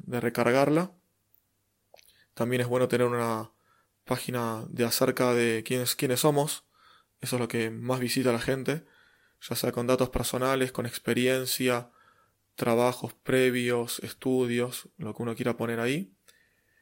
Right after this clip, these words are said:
Y después lo mejor sería tener una sección, como en un principio no vamos a tener un portfolio, una sección de demos, demostraciones, que también en un principio quizás podemos llamar portfolio,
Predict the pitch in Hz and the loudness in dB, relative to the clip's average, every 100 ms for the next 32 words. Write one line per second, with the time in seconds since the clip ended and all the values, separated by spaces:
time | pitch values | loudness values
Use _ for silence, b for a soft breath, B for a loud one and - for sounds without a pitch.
0 | b b b _ - 135 131 - 156 151 | b b b _ -2 -2 0 2 4 4
1 | 147 156 156 139 147 139 139 131 - 123 | 0 0 2 4 4 2 2 0 0 -2
2 | - 147 151 180 - _ _ _ _ _ | 2 4 4 0 -8 _ _ _ _ _
3 | _ - 120 127 139 139 - 131 127 131 | _ -6 -2 0 0 0 2 2 2 0
4 | - - 131 120 117 127 127 165 151 151 | 0 0 2 0 2 2 4 4 6 4
5 | 190 b b b b - 139 - 127 - | 2 b b b b -2 0 2 0 2
6 | 135 135 131 127 123 117 117 143 143 139 | 0 4 6 6 6 2 6 6 6 2
7 | 139 - 123 120 127 139 139 - 151 160 | 0 -4 -4 -2 0 0 -2 0 2 4
8 | 160 151 143 127 131 139 113 120 123 120 | 4 4 4 2 2 2 2 2 2 0
9 | 120 127 - 113 117 131 123 123 156 | 0 -4 -2 -2 2 4 4 4 0